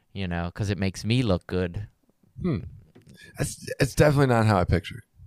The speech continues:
Speaker 1: Yeah.
Speaker 2: That's not the, the connotation that it has for me. I'm like, "Man," and, and you didn't know this going in,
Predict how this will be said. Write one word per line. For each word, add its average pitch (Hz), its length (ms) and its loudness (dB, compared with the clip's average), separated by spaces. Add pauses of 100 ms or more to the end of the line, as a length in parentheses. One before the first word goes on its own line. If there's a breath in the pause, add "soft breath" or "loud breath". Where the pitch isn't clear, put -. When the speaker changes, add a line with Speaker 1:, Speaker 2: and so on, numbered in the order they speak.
(140)
Speaker 1:
Yeah. 95 260 0
Speaker 2:
That's 113 200 0
not 117 220 6
the, 104 160 4
the 98 140 -4
connotation 90 640 0
that 87 140 -8
it 90 100 -12
has 80 240 -4
for 98 140 -8
me. 95 240 -12 (140)
I'm 107 140 0
like, 101 240 2
"Man," 117 380 2 (320 loud breath)
and, 170 260 4
and 170 220 2
you 202 100 6
didn't 160 260 2
know 151 220 6
this 135 600 -2 (760)
going 123 340 6
in, 104 480 2